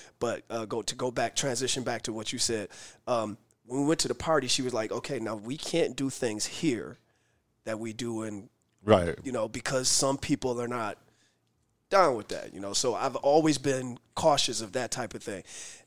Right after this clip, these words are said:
Speaker 1: And we were there one t-, at, at Tim and Trish's, and I hit her so hard. And, you know, she was the first person I've ever seen with that piercing here up above the,
Speaker 2: Right.
Speaker 1: the, uh, I, what, I can't remember what
Speaker 2: I
Speaker 1: they
Speaker 2: can't think of
Speaker 1: call
Speaker 2: the name,
Speaker 1: it.
Speaker 2: but I
Speaker 1: It's
Speaker 2: know what
Speaker 1: not
Speaker 2: you're
Speaker 1: the
Speaker 2: talking
Speaker 1: Marilyn
Speaker 2: about.
Speaker 1: Manson, but, you know,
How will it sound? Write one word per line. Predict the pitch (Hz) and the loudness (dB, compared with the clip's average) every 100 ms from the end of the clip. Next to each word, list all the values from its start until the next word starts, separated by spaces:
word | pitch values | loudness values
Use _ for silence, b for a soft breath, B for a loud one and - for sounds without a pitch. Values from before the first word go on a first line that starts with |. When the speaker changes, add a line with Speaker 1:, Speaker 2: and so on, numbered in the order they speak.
| - | -8
Speaker 1:
And | 113 | 2
we | 165 | 4
were | 151 | 4
there | 131 127 | 4 2
one | 131 123 | 2 0
t-, | - | -2
at, | 135 104 | -4 -4
at | 117 | -4
Tim | - 131 | -4 -4
and | 113 | -4
Trish's, | - 110 107 - | -4 -2 -4 -6
and | 104 | -6
I | 117 | -6
hit | 123 113 131 | -6 -6 -4
her | 113 101 | -4 -6
so | - - 107 104 | -4 -4 -4 -4
hard. | 101 101 95 82 - _ _ _ _ _ | -4 -4 -8 -12 -18 _ _ _ _ _
And, | 113 | -10
you | 120 | -4
know, | 135 | 0
she | - 208 | 2 4
was | 180 | 2
the | |
first | - 175 170 | 4 6 6
person | - 170 - | 6 6 6
I've | 127 135 | 6 6
ever | 131 | 4
seen | 127 147 131 | 4 4 4
with | 117 | 2
that | 113 107 | 0 -2
piercing | - 147 107 110 | 0 0 2 -2
here | 107 135 107 | -2 -2 -2
up | 113 | -4
above | 120 120 117 104 | -4 2 2 2
the, | 110 98 127 | -4 0 10
Speaker 2:
Right. | 123 92 - - | 10 10 2 -2
Speaker 1:
the, | 123 | 0
uh, | 95 | 2
I, | 107 95 107 - | 0 -2 -4 -6
what, | 113 113 101 | -6 -6 -6
I | 117 | -6
can't | 135 104 | -4 -6
remember | - 113 110 | -6 -6 -6
what | 107 | 2
Speaker 2:
I | 110 | 8
Speaker 1:
they | 143 | 10
Speaker 2:
can't | 135 | 12
think | 127 | 12
of | |
Speaker 1:
call | 120 | 12
Speaker 2:
the | 127 | 12
name, | 127 | 12
Speaker 1:
it. | |
Speaker 2:
but | 156 | 12
I | |
Speaker 1:
It's | 113 | 12
Speaker 2:
know | |
what | 110 | 12
Speaker 1:
not | 104 | 12
Speaker 2:
you're | 104 | 10
Speaker 1:
the | |
Speaker 2:
talking | 139 | 10
Speaker 1:
Marilyn | - 131 | 8 8
Speaker 2:
about. | 143 | 6
Speaker 1:
Manson, | 143 127 - 117 | 4 4 0 -2
but, | 113 107 127 | -4 -6 -4
you | |
know, | 127 110 | -4 -4